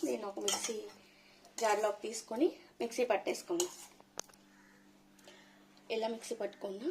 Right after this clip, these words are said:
ఈ టమాటో చట్నీని వేరే బౌల్లోకి ట్రాన్స్‌ఫర్ చేసుకుందాం. ఇప్పుడు స్టవ్ పై కడాయి పెట్టుకుని డీప్ ఫ్రైకి సరిపడగా ఆయిల్ వేసుకుని వేడి చేసుకుందాం. ఇప్పుడు మనం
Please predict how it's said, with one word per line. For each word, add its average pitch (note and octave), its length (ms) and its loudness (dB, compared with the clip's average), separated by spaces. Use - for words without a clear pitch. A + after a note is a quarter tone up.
ఈ - 40 -2
టమాటో G3+ 380 -4
చట్నీని G3 460 -4
వేరే G3+ 240 0
బౌల్లోకి G3 420 -2
ట్రాన్స్‌ఫర్ F#3 480 -2
చేసుకుందాం. D#3+ 500 -10
ఇప్పుడు C#4+ 240 2
స్టవ్ G#3 360 2
పై A3+ 80 4
కడాయి G3 280 2
పెట్టుకుని G#3+ 400 2
డీప్ A#3 200 4
ఫ్రైకి A3 260 0
సరిపడగా G#3+ 520 2
ఆయిల్ G3+ 300 0
వేసుకుని A3+ 500 2
వేడి F#3+ 240 2
చేసుకుందాం. - 440 -2
ఇప్పుడు B3+ 220 8
మనం A#3 240 8